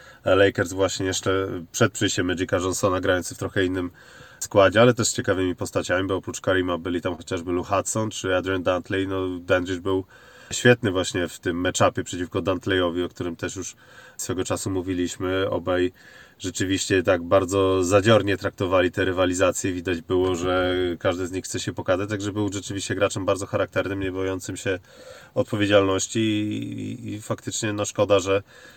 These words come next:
że tak łatwo, mm, się o nim zapomniało i rzeczywiście, no, to jest chyba jedna z największych zagadek, co tak naprawdę się stało, że, e, ta nagroda M V P, no, została mu, e, odebrana. Natomiast, no, tutaj rzeczywiście trochę w obronę Anselda jeszcze może wejdę, bo, bo może, e,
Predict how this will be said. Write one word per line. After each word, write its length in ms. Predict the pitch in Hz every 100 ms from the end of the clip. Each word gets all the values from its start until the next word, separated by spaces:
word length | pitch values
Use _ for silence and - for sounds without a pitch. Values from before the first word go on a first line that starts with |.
| - -
że 100 | 101
tak 240 | 104 -
łatwo, 560 | 104 101 - 104 101 107
mm, 460 | 117 104 98 98 95
się 160 | 113
o 20 |
nim 160 | 104 104
zapomniało 680 | 104 - 104 104 113 113 113
i 100 | 107
rzeczywiście, 480 | 104 - 110 - 101
no, 120 | 98
to 100 | 110
jest 140 | 98
chyba 180 | 110 104
jedna 180 | 104 101
z 40 |
największych 380 | 101 98 104 104
zagadek, 380 | 95 95 95 95
co 120 | 92
tak 180 | 104 -
naprawdę 340 | 92 101 95
się 140 | - 95
stało, 360 | - 92 98
że, 240 | 90 92 95 - - - - -
e, 140 | 98
ta 140 | 107 101
nagroda 380 | 101 104 98
M 100 | 95
V 100 | 95
P, 120 | 92 95
no, 100 | 95
została 400 | 92 87 95 92
mu, 360 | 92 92 92 92
e, 200 | 90 95
odebrana. 600 | 95 95 90 90 101 117 - - - -
Natomiast, 480 | 110 - 113 113 120
no, 80 |
tutaj 300 | 110 117 110
rzeczywiście 380 | 101 104 113 -
trochę 220 | 101 101
w 60 | 95
obronę 500 | 95 104 101 101 104
Anselda 460 | 98 - 131 120 101
jeszcze 260 | 92 -
może 260 | 95 95 95
wejdę, 320 | 92 92 95
bo, 260 | 87 92 92
bo 120 | 90
może, 240 | 90 90
e, 60 | 92